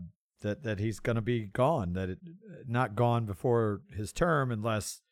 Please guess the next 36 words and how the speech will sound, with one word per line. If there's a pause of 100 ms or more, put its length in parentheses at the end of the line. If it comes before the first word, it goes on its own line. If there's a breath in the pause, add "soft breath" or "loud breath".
(380)
deemed
absolutely
necessary.
But
I,
I
don't, (760)
like,
he's
not
running. (120)
I
just,
I
feel
like
something's
gonna
pop
off
here. (560 soft breath)
Uh, (140)
his
own
people
are
turning
against
him. (680 soft breath)
Did
you
happen
to
catch
Jon
Stewart